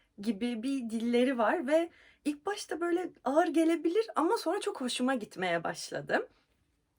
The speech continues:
Konusu ise şu. Ailesinin memleketine dönen tuhaf genç Magne, garip yeni güçleri olduğunu keşfediyor. Bu küçük kasabanın doğal güzelliklerinin ardında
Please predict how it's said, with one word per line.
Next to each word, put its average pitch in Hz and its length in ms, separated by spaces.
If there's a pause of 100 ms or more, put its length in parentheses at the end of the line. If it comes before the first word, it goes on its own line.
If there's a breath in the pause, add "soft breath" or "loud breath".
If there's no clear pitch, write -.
(220)
Konusu 320 360
ise 302 260
şu. - 480 (280 soft breath)
Ailesinin 262 480
memleketine 285 680
dönen 285 340
tuhaf 269 360
genç 254 260
Magne, 240 520 (300)
garip 262 420
yeni 262 220
güçleri 247 360
olduğunu 208 400
keşfediyor. - 760 (440 soft breath)
Bu 269 60
küçük - 280
kasabanın 202 500
doğal 247 260
güzelliklerinin 220 720
ardında 185 520